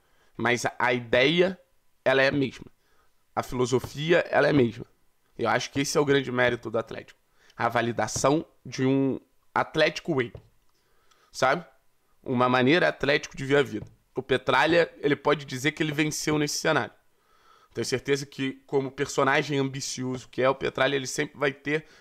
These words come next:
ambições maiores, maiores, maiores, maiores, maiores. Mas dá pra dizer que o Petralha, ele venceu nesse momento. O, o,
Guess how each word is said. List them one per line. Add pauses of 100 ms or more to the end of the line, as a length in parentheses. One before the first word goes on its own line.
ambições
maiores,
maiores,
maiores,
maiores,
maiores. (800)
Mas
dá
pra
dizer
que
o
Petralha,
ele
venceu
nesse
momento. (600)
O,
o,